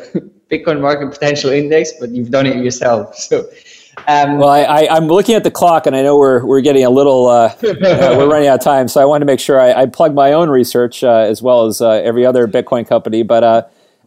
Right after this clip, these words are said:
Speaker 2: um, so I, I've got a paper that I've, I've, uh, that's, that's gonna be presented, uh, at the P two P Financial Systems Conference at the Bundesbank, the first,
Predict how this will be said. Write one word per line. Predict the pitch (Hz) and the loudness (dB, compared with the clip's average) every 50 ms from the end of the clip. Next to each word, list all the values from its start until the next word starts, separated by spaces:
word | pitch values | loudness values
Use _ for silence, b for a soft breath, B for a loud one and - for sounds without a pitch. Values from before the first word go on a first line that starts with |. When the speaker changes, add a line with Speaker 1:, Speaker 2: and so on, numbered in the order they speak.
| b - | b -4
Speaker 2:
um, | 135 135 131 131 127 127 - _ _ _ - | -2 0 0 0 -2 -6 -12 _ _ _ -18
so | - - - 160 | -10 -2 0 2
I, | 156 165 165 139 | 2 2 2 0
I've | 143 143 | 0 0
got | - 175 160 | 0 0 0
a | 143 | 0
paper | - - 147 147 139 - 147 139 139 139 | -2 -2 -2 -2 -2 0 0 0 0 0
that | 113 127 120 | 0 0 2
I've, | 120 117 117 110 98 - - | 2 2 2 0 -2 -4 -2
I've, | 117 117 113 107 101 - | 0 0 0 0 -2 0
uh, | 113 113 110 107 98 101 _ _ _ _ _ _ _ | 0 2 2 0 -2 -6 _ _ _ _ _ _ _
that's, | - 123 113 95 - - - - - - _ | -8 -8 -8 -8 -8 -14 -14 -14 -16 -18 _
that's | - 110 107 - | -14 -14 -12 -8
gonna | - 135 123 | -8 -6 -6
be | 123 | -6
presented, | 123 - 120 107 110 110 113 117 113 110 107 107 _ _ _ _ _ _ _ _ - - | -6 -6 -6 -4 -4 -4 -2 -2 -4 -4 -4 -8 _ _ _ _ _ _ _ _ -10 -6
uh, | 107 107 104 101 101 98 - | -2 0 0 2 0 0 -2
at | - 104 - | -4 -8 -8
the | 110 | -8
P | - - 131 | -10 -8 -8
two | 113 110 | -8 -8
P | - - 107 | -8 -10 -12
Financial | - - 110 107 110 107 - 107 | -10 -10 -8 -8 -8 -10 -12 -14
Systems | - - 107 - 117 104 - | -14 -12 -12 -12 -14 -14 -12
Conference | - 113 107 104 - - 107 101 - | -8 -6 -6 -6 -6 -8 -12 -12 -12
at | 104 - | -12 -12
the | 95 | -8
Bundesbank, | - 113 110 110 110 - - - 110 107 104 - | -6 -6 -4 -4 -6 -8 -6 -6 -6 -6 -6 -8
the | - 113 | -12 -12
first, | - - 143 135 131 127 - - - | -6 -2 -2 -2 -2 -4 -6 -14 -14